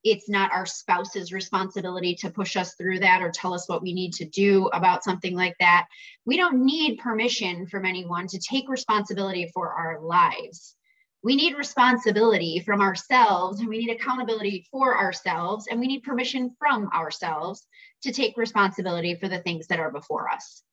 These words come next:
So if you're not happy with the things that are going on in your life,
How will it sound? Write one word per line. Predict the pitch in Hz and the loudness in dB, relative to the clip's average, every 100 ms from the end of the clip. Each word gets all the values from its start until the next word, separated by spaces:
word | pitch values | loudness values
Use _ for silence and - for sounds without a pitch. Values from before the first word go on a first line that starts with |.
| - - - | -18 -16 0
So | 262 | 4
if | 247 | 6
you're | 285 359 | 6 4
not | 311 - | 4 4
happy | 247 302 - 202 175 233 233 - | 4 4 4 0 0 -2 -2 -6
with | 196 202 | -4 -4
the | 196 | -2
things | 247 233 233 | 2 4 4
that | 226 | 2
are | 196 | 0
going | 185 208 202 190 | 0 -2 0 -2
on | 180 | -2
in | 180 180 | -4 -8
your | 170 160 | -6 -2
life, | 190 - - - | 4 4 2 -4